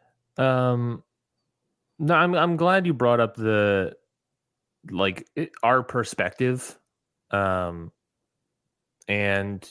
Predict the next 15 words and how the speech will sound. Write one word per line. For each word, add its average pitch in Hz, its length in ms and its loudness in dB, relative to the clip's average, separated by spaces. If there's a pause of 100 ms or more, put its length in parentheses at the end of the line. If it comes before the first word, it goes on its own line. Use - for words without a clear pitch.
you 104 80 -8
know, 85 340 -6 (1080)
it's 107 160 -10
not 110 220 0
lost 101 340 0
on 107 100 -2
me 104 220 -4
that, 95 260 -2
like, 85 420 -4
as 90 280 -2
a, 90 500 -4 (120)
you 95 100 -6
know, 82 320 -8 (520)
white 92 460 -4
male 90 580 -2